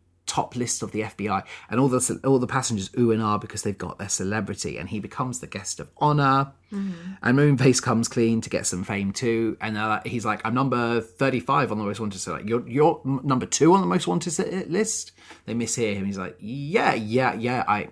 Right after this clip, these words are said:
Speaker 1: absolutely, I'm number two."
Speaker 2: Yeah.
Speaker 1: So they, they get some fame. Billy becomes the honorary captain, and Hope is jealous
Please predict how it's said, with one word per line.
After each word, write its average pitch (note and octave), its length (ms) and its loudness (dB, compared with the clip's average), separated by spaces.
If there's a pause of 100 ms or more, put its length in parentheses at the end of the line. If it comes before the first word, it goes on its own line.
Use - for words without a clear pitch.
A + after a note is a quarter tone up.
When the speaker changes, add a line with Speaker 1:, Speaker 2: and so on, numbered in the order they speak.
(160)
Speaker 1:
absolutely, G#2+ 560 -2
I'm G2 180 -2
number A2 240 -4
two." B2+ 340 0 (360)
Speaker 2:
Yeah. F#3 340 -6 (120)
Speaker 1:
So A2+ 260 4
they, A#2+ 200 4
they A#2+ 160 2
get - 160 -4
some F2+ 160 -2
fame. G#2 840 -2 (320)
Billy C#3 240 8
becomes A2 380 -2
the G#2 220 -4
honorary G#2 420 2
captain, G#2+ 840 -2
and D#2+ 100 -10
Hope A2 300 -2
is F#2 100 -6
jealous G2+ 500 -2